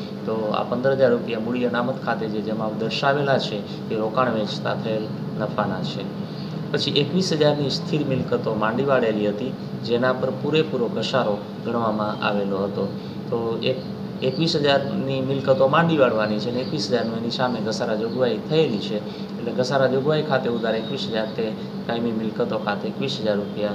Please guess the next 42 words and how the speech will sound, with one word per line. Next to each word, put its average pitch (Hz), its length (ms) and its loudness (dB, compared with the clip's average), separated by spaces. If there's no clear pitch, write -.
આ 113 80 0
રીતે 107 300 -2
બંને 123 240 2
ખાતામાં 101 800 -4
એની 104 180 -4
અસર 104 200 -4
થશે. 117 440 -2
પછી 156 220 4
એક 156 160 6
લાખ 160 220 4
વીસ 160 180 0
હજાર 139 160 4
રૂપિયાના 120 460 0
કરવેરા 120 440 2
વર્ષ 113 200 -4
દરમિયાન 110 400 -2
ચૂકવેલા 151 480 0
છે. 147 400 -4
તો 113 80 -4
કરવેરા 113 340 -2
જોગવાઈનું 107 500 -2
ખાતું 107 280 0
આપણે 104 200 -2
બનાવવાનું 131 520 0
છે. - 140 -6
એમાં 123 260 -4
બેંક 123 300 0
ખાતે 107 240 -2
ચૂકવણી 104 480 -4
એટલું 117 240 -6
જ 104 60 0
આવશે, 101 380 -2
બીજું 107 200 -8
કંઈ 104 140 -4
છે 131 260 -4
નહીં. - 120 -4
પછી 135 220 -4
અગાઉના 156 540 4
વર્ષોમાં 151 480 2
સ્ટોકની 143 500 -4
મૂળ 135 240 -2
કિંમત, 120 380 -4